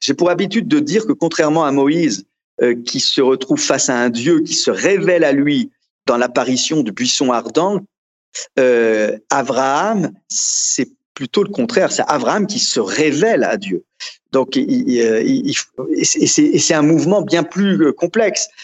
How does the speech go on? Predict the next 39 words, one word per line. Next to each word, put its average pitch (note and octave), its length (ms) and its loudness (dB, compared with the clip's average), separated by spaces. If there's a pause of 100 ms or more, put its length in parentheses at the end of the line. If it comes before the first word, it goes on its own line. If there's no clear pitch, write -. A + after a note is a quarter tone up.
(120)
C'est-à-dire F3 540 0
que D3+ 280 0 (640)
en D3+ 220 0
fait, - 240 0
avant D3 220 0
la E3+ 120 0
révélation, D3 720 0
euh, B2 180 -4 (500)
Dieu, F#3+ 240 0
en B2+ 120 0
tout C3 100 -6
cas D#3 180 2
dans, G#2 280 -4
dans G#2 120 0
le, G2+ 220 -4 (480)
dans, A#2 200 -2
je A#2 120 -2
dirais, A#2 320 2
dans G2+ 160 0
le F#2+ 360 -2
texte - 380 -2
biblique, A#3 380 -2
reste C#4+ 280 0
silencieux. A#3 600 0 (360)
Et, C#3+ 80 4
et, C#3 380 0
et C#3 60 0
si F3+ 320 0
Abraham D#3+ 360 0
peut D3 140 -2
parler D3 300 2
à A#2+ 160 0
Dieu, A3 520 -2 (220)
ou C4+ 60 -4
plutôt F3 520 0
peut C#3 240 -2
parler E3+ 340 2
de C3+ 180 0
Dieu, F#3 540 0